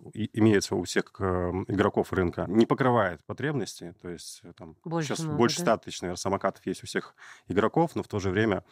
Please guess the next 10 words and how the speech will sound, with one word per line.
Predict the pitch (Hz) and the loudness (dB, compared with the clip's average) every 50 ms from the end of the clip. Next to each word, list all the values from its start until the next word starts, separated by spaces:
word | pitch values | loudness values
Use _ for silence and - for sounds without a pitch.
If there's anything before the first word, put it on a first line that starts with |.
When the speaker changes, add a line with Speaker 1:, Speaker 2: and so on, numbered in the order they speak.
| - _ _ - | -20 _ _ -4
Speaker 1:
ёмкость | 101 95 113 107 104 - 101 - - | 2 4 4 4 4 0 -6 -4 0
рынка | 101 104 95 - 98 | 2 2 2 2 2
России, | 90 92 - - - 123 95 | 0 0 0 2 0 0 0
там, | - 98 90 | 2 0 0
мы | 87 87 90 90 92 - - - - 107 | 2 2 2 2 0 0 -4 -6 -10 -14
с-, | 104 - - - - - - - - 113 | -12 -14 -16 -16 -16 -14 -10 -4 2 4
насчитываем | 107 104 101 - 135 - 98 87 85 85 87 78 - - | 4 4 6 4 4 4 6 4 4 4 2 -4 -6 -6
более | 92 80 85 104 101 90 | -6 2 4 4 4 4
трёхсот | - 92 92 - - 92 80 - | 4 2 0 2 2 0 0 0
тысяч | 85 - - - - | -4 -8 -8 -10 -10